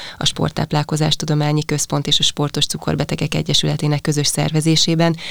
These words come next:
Kerényi doktornő ott is előadott a tudományos programban, Pavlik professzor úr, ö, Martos professzorasszony mellett, és, ö, megosztotta tapasztalatait a cukor, ö, betegségéről, és hogy, ö, Magyarországon már elérhető egy új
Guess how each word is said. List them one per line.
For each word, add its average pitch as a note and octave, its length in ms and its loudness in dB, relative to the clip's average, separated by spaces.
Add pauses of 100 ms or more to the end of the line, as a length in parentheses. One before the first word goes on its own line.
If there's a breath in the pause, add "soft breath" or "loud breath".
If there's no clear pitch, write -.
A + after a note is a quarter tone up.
(140 loud breath)
Kerényi D3+ 340 2
doktornő D3+ 580 2
ott D3 160 0
is - 140 2
előadott D3 400 0
a - 40 0
tudományos D3 580 0
programban, D3+ 640 0 (320 loud breath)
Pavlik C#3+ 340 0
professzor D3+ 560 -2
úr, D3+ 220 2 (240 loud breath)
ö, C#3+ 400 2
Martos D3+ 380 2
professzorasszony D3+ 800 0
mellett, D3 600 2
és, D3 480 4
ö, D3 240 2 (300 loud breath)
megosztotta D#3 520 0
tapasztalatait D3 960 0
a C#3+ 120 2
cukor, D3 440 -2 (140)
ö, D3 220 0
betegségéről, D#3 880 2
és D#3 200 4
hogy, D3+ 280 2
ö, D#3 220 4
Magyarországon D3+ 840 2
már D3+ 180 4
elérhető D3+ 480 2
egy D3+ 200 4
új D3 240 2